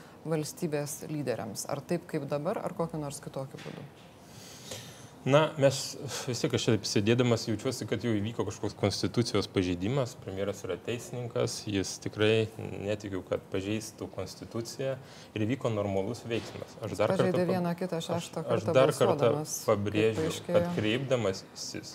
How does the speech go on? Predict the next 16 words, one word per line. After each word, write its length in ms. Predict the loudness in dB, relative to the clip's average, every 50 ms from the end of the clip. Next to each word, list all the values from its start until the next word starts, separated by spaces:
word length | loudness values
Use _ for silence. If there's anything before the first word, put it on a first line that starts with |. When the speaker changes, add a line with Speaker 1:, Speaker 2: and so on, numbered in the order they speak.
| -16 -16 -16 -16 -18 -18 -6 -2
Speaker 2:
jeigu 300 | -2 -2 0 0 0 -2 0 0
premjeras 640 | 0 0 0 0 0 0 0 0 0 -2 -4 -8 -12 -14 -16 -18 -18 -20 -20 -20 -20 -20 -20 -8 -2
turi 160 | 0 0 0 2
pagrindo 640 | 2 2 2 2 2 0 -4 -4 -6 -8 -10 -12 -12 -10 -6
kreiptis 560 | -2 0 0 0 -2 -6 -12 -14 -14 -14 -16 -14 -6
į 140 | -4 -4 -4 -2
specialiąsias 640 | -6 -8 -8 -6 0 2 2 2 2 -2 -8 -6
tarnybas, 540 | -6 -4 -4 -2 -2 -2 0 0 0 0 -2 -4
jis 160 | -4 -4 0
tą 160 | 2 2 2 2
ir 100 | 2 4
daro. 320 | 6 6 6 6 4 0 -6 -10 -14 -16 -20 -20 -20 -18 -18 -20 -20 -20 -14 -8 -2
Jeigu 240 | 0 2 2 2 2
jis 80 | 0
to 160 | 2 2 4 6
nedarytų 600 | 6 6 6 4 2 2 0 -2 -4 -6 -8